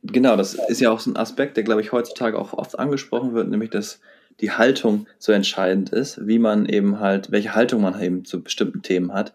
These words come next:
Ähm, ich würde es vielleicht sogar noch größer greifen und sagen Überzeugung. Denn, ähm, ich zum Beispiel glaube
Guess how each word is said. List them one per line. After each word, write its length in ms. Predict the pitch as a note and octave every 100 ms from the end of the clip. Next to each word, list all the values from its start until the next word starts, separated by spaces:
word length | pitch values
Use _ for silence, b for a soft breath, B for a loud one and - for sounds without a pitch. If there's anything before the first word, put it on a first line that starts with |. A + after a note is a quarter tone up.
| B B B B B -
Ähm, 380 | F#2+ F#2 F#2 -
ich 140 | G2 A2+
würde 160 | A2+
es 120 | G#2+
vielleicht 280 | - A2 G#2+
sogar 140 | A2 G#2+
noch 180 | G#2+ - - - - - _
größer 340 | - A#2 C3 A2+
greifen 340 | G#2+ A2 A2+
und 80 | G#2
sagen 220 | G#2+ G#2
Überzeugung. 760 | - G2 - A2 A#2+ G#2 F2+ F2+ B B B _ G#2
Denn, 320 | G2 G2 -
ähm, 440 | F#2+ F#2 F#2+ G2 - _ _ _ _ -
ich 240 | A#2+ C3+
zum 140 | - B2+
Beispiel 800 | B2+ C3 - C3+ C3+ C#3+ B2+ - -
glaube 680 | A2+ G#2+ C3 B2+ B2+ A#2+